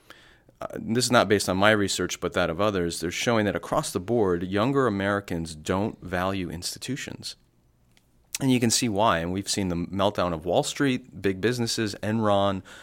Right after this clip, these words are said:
scandals in the government, scandals in the church, capital C, the Catholic Church scandals, other things. This younger generation thinks that the bigger an institution is, the more inherently dishonest and corrupt it must be. Mm.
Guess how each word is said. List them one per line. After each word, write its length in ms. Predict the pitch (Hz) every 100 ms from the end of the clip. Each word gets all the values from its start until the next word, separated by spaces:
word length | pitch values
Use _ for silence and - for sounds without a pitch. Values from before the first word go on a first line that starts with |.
| -
scandals 440 | - 113 120 107
in 100 | 98
the 60 | 82
government, 540 | 87 104 113 110 110
scandals 420 | - - 104 98 98
in 140 | 90
the 80 | 80
church, 580 | - 123 127 127 - - -
capital 360 | 98 95 104
C, 380 | 101 - 101 98
the 100 | 90
Catholic 400 | 87 - 104 -
Church 280 | - 104 -
scandals, 420 | - 98 98 95
other 160 | 95 98
things. 400 | - 92 92 - - - - -
This 180 | 120 117
younger 180 | 127 135
generation 640 | 135 127 110 104 104 98
thinks 260 | - 92 90
that 100 | 92
the 60 |
bigger 400 | 87 92 120 120
an 80 | 131
institution 680 | 113 113 92 - 117 - 85
is, 480 | 90 80 - - - _ _ _ -
the 100 | 104
more 220 | 104 104
inherently 480 | 90 101 104 69 92
dishonest 800 | 80 98 - - 92 90 85 -
and 140 | 90 92
corrupt 340 | - 92 85
it 120 | -
must 360 | 90 82 - -
be. 280 | 85 - -
Mm. 40 | -